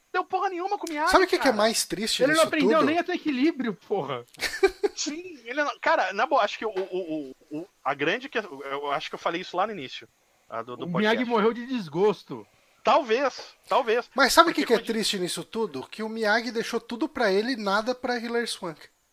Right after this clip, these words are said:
Speaker 1: É que a Hilary Swank foi só um passando a vida do Miyagi.
Speaker 2: Ah,
Speaker 1: Ele só
Speaker 3: Ah,
Speaker 1: foi lá
Speaker 3: é que
Speaker 1: ajudar.
Speaker 3: ela, a Hilary Swank vai aparecer na quarta temporada, vocês vão ver. Vai ser muito foda.
Speaker 2: <laughs>
Speaker 3: Eu que-, eu quero muito, cara, eu quero
Speaker 1: É
Speaker 3: muito.
Speaker 1: que o, é que o Clint Eastwood assumiu o treinamento dela depois.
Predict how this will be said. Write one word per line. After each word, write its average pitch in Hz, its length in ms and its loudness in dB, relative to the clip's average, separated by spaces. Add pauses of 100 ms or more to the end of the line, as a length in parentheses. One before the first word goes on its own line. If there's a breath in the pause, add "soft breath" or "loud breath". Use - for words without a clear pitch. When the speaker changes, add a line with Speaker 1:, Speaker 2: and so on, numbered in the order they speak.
(200 soft breath)
Speaker 1:
É 247 80 -6
que 349 100 -6
a - 40 -8
Hilary 339 180 -4
Swank - 200 -10
foi 349 100 -8
só 330 240 -2
um 320 220 -6
passando 277 540 -8
a 247 40 -10
vida 190 240 -12
do 190 80 -18
Miyagi. 160 400 -10 (500)
Speaker 2:
Ah, - 240 -6
Speaker 1:
Ele 165 140 -2
só 160 140 -4
Speaker 3:
Ah, - 100 2
Speaker 1:
foi 262 100 2
lá 262 160 4
Speaker 3:
é - 60 0
que 220 60 -12
Speaker 1:
ajudar. 190 120 -4
Speaker 3:
ela, 196 140 -8 (240)
a 185 200 4
Hilary 220 200 2
Swank 226 180 -4
vai 220 100 2
aparecer 214 300 0
na 202 80 -2
quarta 190 220 -2
temporada, 156 360 -4
vocês 170 140 -16
vão 135 140 -10
ver. 120 80 -12 (340)
Vai 156 80 -10
ser 175 100 -10
muito 175 160 -6
foda. 110 280 -2
Speaker 2:
<laughs> - 920 -6
Speaker 3:
Eu 208 140 4
que-, 233 180 0
eu 233 100 4
quero 247 340 2
muito, 208 480 0
cara, 127 220 -4
eu 139 60 -4
quero 214 180 -4
Speaker 1:
É 226 40 -4
Speaker 3:
muito. 175 280 2
Speaker 1:
que 165 80 -4
o, 220 140 4
é 185 140 0
que 220 140 -4
o 214 80 2
Clint 226 360 -10
Eastwood 226 360 -8
assumiu 202 360 -8
o - 20 -10
treinamento 180 480 -6
dela 156 220 0
depois. 120 420 -8